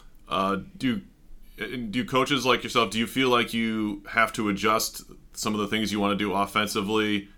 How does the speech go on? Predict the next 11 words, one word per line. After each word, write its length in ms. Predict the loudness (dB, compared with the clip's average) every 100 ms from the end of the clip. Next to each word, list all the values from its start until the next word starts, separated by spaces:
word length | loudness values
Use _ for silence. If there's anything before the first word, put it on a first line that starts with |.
| -4 -2
based 180 | 0 2
on 100 | 2
your 120 | 0
personnel, 560 | 0 0 2 2 2 2 0 -2
or 180 | 0 0
do 60 | 0
you 120 | -2
try 340 | 0 2 2
to, 160 | 2 0 0 -2 -8 -20 -20 -20 -4
you 60 |
know, 120 | -2